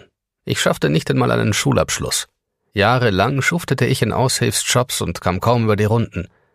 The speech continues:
Ich war neidisch auf alle anderen, denen es besser ging als mir, und fing an, mich zu fragen,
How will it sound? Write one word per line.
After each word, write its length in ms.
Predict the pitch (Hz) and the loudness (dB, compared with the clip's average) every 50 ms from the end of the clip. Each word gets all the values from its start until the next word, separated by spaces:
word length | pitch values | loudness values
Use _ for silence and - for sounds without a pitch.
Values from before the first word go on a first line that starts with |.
| _ _ _ _ _ | _ _ _ _ _
Ich 160 | 143 131 - | -6 -2 0
war 140 | - 135 135 | 2 2 2
neidisch 420 | 123 127 139 160 131 - - - | 2 2 2 0 0 -2 0 0
auf 160 | 92 - - | -2 0 0
alle 180 | 110 107 107 87 | 0 2 2 2
anderen, 380 | 107 127 120 107 92 92 90 | 2 2 2 2 2 2 2
denen 200 | 87 92 87 92 | 0 0 0 0
es 160 | 90 - - - | 0 -2 -2 -2
besser 280 | - 113 - - 98 | -2 0 0 0 0
ging 220 | 95 - 95 92 85 | 0 0 0 0 0
als 240 | 82 85 - - | 0 0 -2 -2
mir, 260 | - 107 113 120 127 120 | 0 0 2 2 2 0
und 200 | 123 123 - - | 0 -4 -6 -4
fing 260 | - - 170 160 - | -2 0 0 0 0
an, 180 | - 123 151 | 0 0 0
mich 140 | 175 160 - | 0 -2 -2
zu 180 | - - - 135 | -2 -2 -2 -2
fragen, 460 | - - 101 107 123 139 131 139 135 | -2 0 0 0 0 0 0 -2 -4